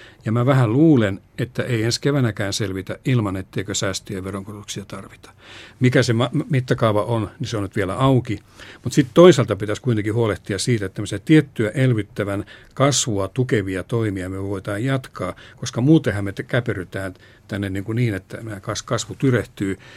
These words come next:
Ja, ja sitten tähän liittyy sitten kysymys siitä, että tässä kilpailukyvyn kannalta aina voidaan ajatella näin, että voidaan työuria pidentää ja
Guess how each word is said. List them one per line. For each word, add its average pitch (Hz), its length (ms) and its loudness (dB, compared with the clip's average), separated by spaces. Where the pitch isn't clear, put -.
Ja, - 200 -6
ja 123 160 -4
sitten 127 340 -2
tähän 151 320 10
liittyy 104 380 2
sitten - 300 -8
kysymys - 460 -4
siitä, - 340 -6
että 98 480 -2
tässä - 200 -4
kilpailukyvyn 117 640 4
kannalta 101 440 -4
aina 135 260 4
voidaan 107 360 0
ajatella 101 300 -6
näin, 95 180 -8
että - 180 -16
voidaan 127 280 2
työuria 113 440 2
pidentää 104 540 -4
ja 104 260 -6